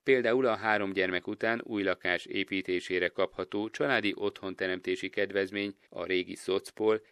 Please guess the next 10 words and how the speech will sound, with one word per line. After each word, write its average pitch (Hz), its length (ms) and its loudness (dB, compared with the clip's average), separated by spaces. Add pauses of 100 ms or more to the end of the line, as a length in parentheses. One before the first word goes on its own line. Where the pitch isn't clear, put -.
tízmilliós 107 640 2
visszanemtérítendő 101 1160 2
összege, 113 560 0 (140)
ami 123 240 -2
újabb 143 340 2
tízmillió 113 760 0
kamatmentes 90 720 -2
hitellel 92 580 -2
egészül 95 600 -2
ki, 113 200 -6